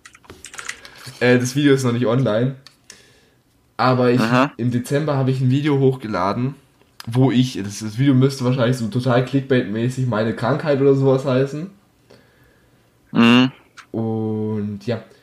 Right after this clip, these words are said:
Speaker 1: da habe ich halt so ein bisschen drüber erzählt, so ja, was eigentlich passiert ist.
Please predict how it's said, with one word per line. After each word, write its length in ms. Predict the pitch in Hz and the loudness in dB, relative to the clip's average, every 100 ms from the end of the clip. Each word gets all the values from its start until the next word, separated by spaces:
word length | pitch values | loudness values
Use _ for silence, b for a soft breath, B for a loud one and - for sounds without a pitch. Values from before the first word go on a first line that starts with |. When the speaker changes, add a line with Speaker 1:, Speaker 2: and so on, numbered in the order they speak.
| b b b | b b b
Speaker 1:
da 520 | 117 117 123 123 123 - | 2 4 4 2 -2 -6
habe 200 | 123 143 | -2 -2
ich 100 | 151 | -2
halt 160 | 131 | -4
so 80 | 127 | -2
ein 100 | 117 | -2
bisschen 600 | 117 120 120 110 104 - | -4 -4 -4 -2 -6 -8
drüber 320 | 110 113 107 | -12 -6 -4
erzählt, 720 | - - - 123 135 135 127 | -4 -6 -2 2 4 4 0
so 280 | - 98 107 | -6 -10 -2
ja, 180 | 107 107 | 0 2
was 120 | 117 | 0
eigentlich 160 | 104 - | -2 -4
passiert 380 | 107 - 135 107 | -6 0 0 0
ist. 260 | 123 127 | -4 -6